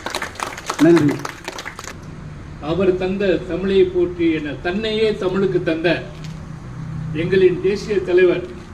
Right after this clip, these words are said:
Speaker 2: முன்னாள் தேசிய தலைவர், எங்களது அன்பு தலைவர் ஐயா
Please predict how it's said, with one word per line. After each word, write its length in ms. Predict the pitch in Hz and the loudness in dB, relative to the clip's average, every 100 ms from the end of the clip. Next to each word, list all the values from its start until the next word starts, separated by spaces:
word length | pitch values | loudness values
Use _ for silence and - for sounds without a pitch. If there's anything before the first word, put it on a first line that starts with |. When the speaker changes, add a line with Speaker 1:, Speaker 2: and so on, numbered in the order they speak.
| - | -12
Speaker 2:
முன்னாள் 400 | 165 196 208 202 | -8 -4 -2 2
தேசிய 360 | 180 190 - 190 | 6 6 4 0
தலைவர், 400 | 185 170 170 143 - - - - - - - - - - - | 0 -2 -2 -4 -6 -12 -12 -12 -12 -12 -14 -14 -14 -14 -10
எங்களது 340 | 165 170 160 | -6 -2 -2
அன்பு 240 | 165 196 196 | -2 0 0
தலைவர் 440 | - 185 190 359 - - - - - - - - - - - - - - 143 | 2 2 2 0 -4 -12 -14 -14 -14 -14 -14 -12 -12 -12 -12 -12 -10 -8 -2
ஐயா 340 | 175 190 | 4 4